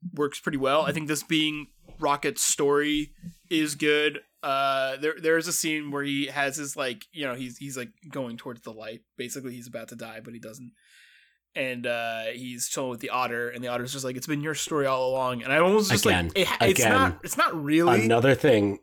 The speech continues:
Speaker 2: It's like,
Speaker 1: <laughs>
Speaker 2: you didn't
Speaker 1: This movie
Speaker 2: have to
Speaker 1: is.
Speaker 2: say it out loud. I already got it. I got it. It's the same
Speaker 1: Yeah.
Speaker 2: thing like Mantis being like, "Well, remember when you left people behind?" You know, kind of thing where you're just like, "I'm
Speaker 1: I've seen the
Speaker 2: already
Speaker 1: movies, I
Speaker 2: aware
Speaker 1: get it.
Speaker 2: of that." Like, it's,
Speaker 1: Yeah.
Speaker 2: but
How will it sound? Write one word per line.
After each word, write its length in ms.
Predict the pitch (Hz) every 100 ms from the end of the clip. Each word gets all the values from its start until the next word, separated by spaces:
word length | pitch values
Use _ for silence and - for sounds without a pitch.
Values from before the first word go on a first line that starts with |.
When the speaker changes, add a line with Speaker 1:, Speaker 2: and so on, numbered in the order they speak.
| -
Speaker 2:
It's 180 | - 139
like, 440 | 113 101 - - - - - - -
Speaker 1:
<laughs> 480 | _ - - _ 135
Speaker 2:
you 100 | 131
didn't 340 | - 147 185
Speaker 1:
This 160 | 214 -
movie 100 | 226
Speaker 2:
have 140 | 156 170
to 60 |
Speaker 1:
is. 180 | 147 165
Speaker 2:
say 280 | - 156 143
it 160 | 131 -
out 220 | 123 123
loud. 180 | 139 120
I 180 | 120 - -
already 400 | 131 151 151 131
got 300 | 139 113 82
it. 160 | 76 -
I 120 | 107
got 340 | - 127 107 92
it. 240 | - - - - - -
It's 140 | -
the 40 | 165
same 160 | 214 220
Speaker 1:
Yeah. 60 |
Speaker 2:
thing 100 | 247
like 160 | 233 170
Mantis 340 | 165 190 175
being 200 | - 147
like, 120 | 139 135
"Well, 120 | 127
remember 340 | 120 139 220
when 200 | 175 143
you 120 | 139 262
left 240 | 247 -
people 200 | 117 107
behind?" 680 | 104 104 120 98 90 156 - -
You 140 | 156
know, 140 | 135 127
kind 180 | 143
of 100 | 127
thing 140 | 139 120
where 100 | 120
you're 100 | 120
just 180 | 123 135
like, 200 | 113 - - - _ _ _ -
"I'm 220 | 147 285
Speaker 1:
I've 100 | 202
seen 160 | 226 -
the 40 |
Speaker 2:
already 140 | - 262
Speaker 1:
movies, 180 | 180
I 40 | -
Speaker 2:
aware 180 | 254 226
Speaker 1:
get 60 |
it. 20 | 110
Speaker 2:
of 100 | -
that." 280 | 85 -
Like, 180 | 147 139
it's, 560 | 151 151 - - - 180
Speaker 1:
Yeah. 140 | 127 107
Speaker 2:
but 220 | 151